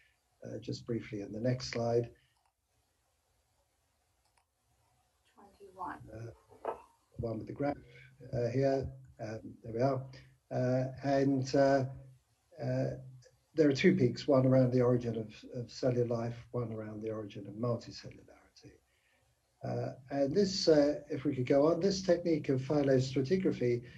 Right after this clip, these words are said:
Speaker 1: um, was used to test, specifically to test the atavism by Anna Trigos and her colleagues, uh, at, uh, David Good's lab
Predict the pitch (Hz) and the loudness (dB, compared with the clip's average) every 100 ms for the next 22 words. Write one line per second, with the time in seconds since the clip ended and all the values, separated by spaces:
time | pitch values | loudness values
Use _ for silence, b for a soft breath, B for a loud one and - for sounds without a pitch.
0 | B B - 139 131 135 - 151 135 185 | B B -6 -2 0 -2 -2 -2 0 4
1 | 247 240 - 160 - 233 - - - - | 4 2 -2 -4 2 2 0 -8 -12 -14
2 | - - 247 208 156 127 139 165 151 - | -2 0 2 4 4 4 0 0 -2 2
3 | 160 139 131 123 117 120 127 135 143 143 | 2 2 -2 -4 -2 -2 0 0 0 0
4 | 147 - 185 143 120 117 - b b b | 0 0 0 2 0 0 -12 b b b
5 | b - 139 131 131 127 131 139 131 131 | b -4 0 0 0 -2 -4 0 2 2
6 | 127 - - - 127 127 127 135 131 - | 2 -6 -12 -10 -6 -6 -4 -4 -4 -4
7 | 143 135 131 127 143 135 127 151 135 135 | -2 0 0 4 4 6 4 4 2 2
8 | 120 117 | 0 0